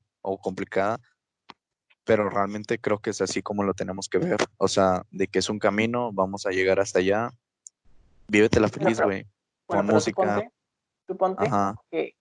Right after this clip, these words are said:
Speaker 2: ese, ese camino que tú dices, o sea, porque eso es más o menos lo que yo lo pienso, o sea, un poquito más allá. O sea, sí, sí entiendo lo que, el concepto de la, la vida como inspiración, que es perfecto lo que dices, pero también tú imagínate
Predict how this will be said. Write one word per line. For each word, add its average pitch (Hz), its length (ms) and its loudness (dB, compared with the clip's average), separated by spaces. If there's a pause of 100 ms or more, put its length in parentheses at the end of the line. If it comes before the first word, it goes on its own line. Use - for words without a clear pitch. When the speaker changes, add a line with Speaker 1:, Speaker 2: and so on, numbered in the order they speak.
(140)
Speaker 2:
ese, 160 440 -2
ese 160 240 -4
camino 175 340 2
que 165 120 -6
tú 165 120 -6
dices, 160 320 -2
o - 600 -20
sea, 156 100 -8
porque - 240 0
eso 147 120 2
es - 60 6
más 151 160 2
o 165 40 -2
menos 160 200 2
lo 156 120 2
que 135 120 -8
yo 143 180 4
lo 147 520 2
pienso, 151 320 -2
o 131 60 2
sea, 139 100 -2
un 156 60 -4
poquito 160 260 -4
más 151 160 -2
allá. 147 300 2 (680)
O - 20 -20
sea, 147 120 -2
sí, 165 160 6
sí 180 80 6
entiendo 175 340 8
lo 151 140 6
que, - 180 -2
el 139 120 -6
concepto 147 360 -2
de 147 140 4
la, 143 240 0
la 147 100 2
vida 151 180 2
como 165 140 -2
inspiración, 147 500 -2
que - 360 -6
es 220 160 -10
perfecto 147 380 -2
lo 156 80 0
que 156 100 -6
dices, 151 320 -4
pero 151 220 2
también 151 400 4 (480)
tú - 80 4
imagínate 180 800 4